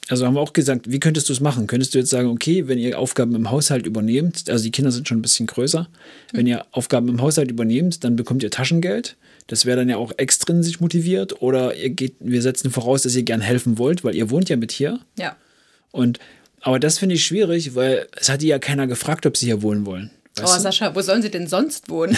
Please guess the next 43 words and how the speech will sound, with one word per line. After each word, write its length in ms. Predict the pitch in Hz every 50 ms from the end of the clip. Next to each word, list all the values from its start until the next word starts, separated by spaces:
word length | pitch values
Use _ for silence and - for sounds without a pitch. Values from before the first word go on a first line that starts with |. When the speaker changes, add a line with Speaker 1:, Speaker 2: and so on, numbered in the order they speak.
| - 170 170
Speaker 2:
<laughs> 160 | 285 151 127
Ganz 240 | - 233 247 269 -
im 120 | 202 185 151
Ernst. 420 | 151 185 208 214 175 - - -
Speaker 1:
Ich 60 | - -
meine, 180 | 156 170 175 156
Speaker 2:
Also 80 | 139 147
Speaker 1:
wenn 120 | 165 185
du 80 | 196 180
dich 200 | 165 147 - 127
aktiv 440 | 180 175 - - 175 185 190 160
mit 140 | 160 147 -
achtzehn, 360 | 76 143 160 - - 147 135
neunzehn 340 | 131 131 131 147 139 - 127
Jahren 220 | 123 120 123 131 123
entscheidest, 520 | 123 120 - 123 117 113 110 - - -
auszuziehen 520 | 147 170 - - 139 117 - - 123 120
und 60 | 110 92
in 80 | 117
eine 160 | 117 113 110
W 80 | 113 113
G 240 | 113 - 139 160 165
zu 160 | - 143 131
ziehen, 580 | - - - 123 127 127 123 120 113 110 107 104
wo 80 | 110 117
dann 200 | 120 120 120 117
halt 160 | 113 110 -
irgendwie 400 | - 120 117 117 117 113 110 113
geteiltes 480 | - 117 113 120 120 120 117 120 107 -
Geld 360 | - 117 131 139 143 143 -
und 80 | 120 120
dann 160 | 117 113 113
teilt 200 | - 117 120 - 127
man 100 | 120 110
sich 100 | 117 107
auch 80 | 107
den 160 | - 110 101
Haushalt 400 | 110 135 - - - 147 139 131
und 140 | 131 120 117
hat 120 | 113 110 -
jeder 180 | 120 117 117 110
seine 220 | 110 110 113 98
Aufgabe, 520 | 101 135 131 - - 131 123 123 123 127